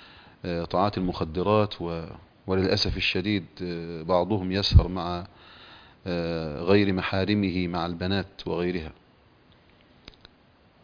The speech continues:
هذا هو ليل كثير من الناس. لكننا مع أناس الآن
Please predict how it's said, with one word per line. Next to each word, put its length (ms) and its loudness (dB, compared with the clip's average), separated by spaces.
هذا 300 4
هو 200 6
ليل 320 6
كثير 400 0
من 180 -4
الناس. 480 -10
لكننا 1000 4
مع 480 0
أناس 400 2
الآن 640 0